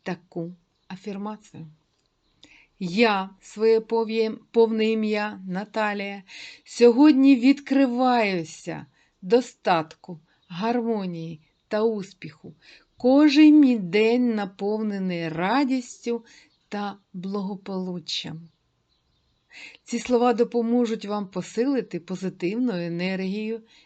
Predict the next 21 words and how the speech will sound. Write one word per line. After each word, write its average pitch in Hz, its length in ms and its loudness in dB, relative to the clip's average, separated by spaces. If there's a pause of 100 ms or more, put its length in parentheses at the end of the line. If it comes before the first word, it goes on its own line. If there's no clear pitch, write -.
(160)
дня. 190 600 -4 (500)
Тому 190 280 -8
обов'язково 220 880 -2
записуйте 180 840 -8
в 156 100 -12
коментарях, 170 920 -6
бо 196 200 -10
це 190 320 -6
ваш 170 360 -6
посил 180 640 -4 (400)
у 214 120 -4
Всесвіт, 220 920 -2 (300)
що 208 800 -2 (1080)
напишете, 185 1080 -2
що 226 300 4
промовите, 226 880 2
що 226 300 -2
замовите, 208 880 0 (520)
те 196 160 -2
й 208 80 -2
отримаєте. 220 760 -2